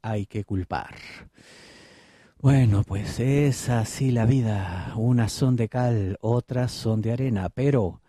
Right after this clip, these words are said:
¿qué puedes tú hacer, Leo, para sobreponerte? Pulsa leer más. Virgo, todo aquello que creíste que no ocurriría con un amigo, se dará igual.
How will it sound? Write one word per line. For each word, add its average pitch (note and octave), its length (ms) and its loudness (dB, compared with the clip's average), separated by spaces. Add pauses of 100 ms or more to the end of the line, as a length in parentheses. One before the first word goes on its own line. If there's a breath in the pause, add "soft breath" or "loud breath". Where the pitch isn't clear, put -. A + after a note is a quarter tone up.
(300)
¿qué A#2 160 -2
puedes B2 380 0
tú C3 160 0
hacer, B2 560 0
Leo, G#2 480 -2
para A#2 500 -6 (220)
sobreponerte? G2+ 1120 -4
Pulsa G2+ 480 -4
leer G2 300 -2
más. - 640 -8 (1000 loud breath)
Virgo, G2+ 640 4
todo C#3+ 540 4
aquello A#2 600 0
que G#2 200 -6
creíste F#2 960 -8
que G2 220 -6
no A#2 240 2
ocurriría A2 1080 -2
con G2 260 -2
un B2 200 2
amigo, G#2+ 540 0 (120)
se - 400 0
dará G2 360 0
igual. A2 640 -2